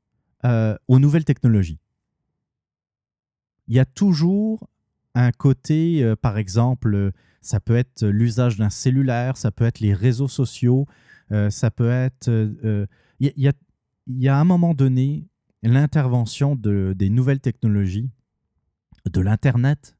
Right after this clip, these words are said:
particulièrement, ben, plus, le plus souvent, euh, dans leurs histoires. Il y a des histoires, là, je, je, je vais, je, je ne brûlerai pas de punch, mais il y a des histoires que je ne connaissais pas.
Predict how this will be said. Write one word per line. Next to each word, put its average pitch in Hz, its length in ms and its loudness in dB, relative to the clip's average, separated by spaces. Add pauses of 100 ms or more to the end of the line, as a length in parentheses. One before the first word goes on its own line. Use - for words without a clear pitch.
(320)
particulièrement, 107 800 -4 (580)
ben, 90 180 -2
plus, 113 240 -2
le 104 160 0
plus - 160 -4
souvent, 110 380 -4 (400)
euh, 101 160 0
dans 113 140 4
leurs 110 220 0
histoires. 90 480 -8 (420)
Il 110 80 2
y - 20 6
a 131 40 2
des 147 200 0
histoires, 175 500 0
là, 131 340 2
je, 104 280 -4
je, 101 160 -6 (200)
je 85 200 -4
vais, 73 340 -6 (180)
je, 73 240 -10
je 78 160 -6
ne 87 120 0
brûlerai 110 480 2
pas 110 220 -2
de 92 100 -6 (140)
punch, 123 480 -6 (1120)
mais 110 140 0
il 110 40 2
y 110 40 4
a 110 40 2
des 104 220 -4
histoires 131 500 -2
que 104 120 -6
je 92 120 -2
ne 95 80 0
connaissais 135 440 -2
pas. 110 260 -4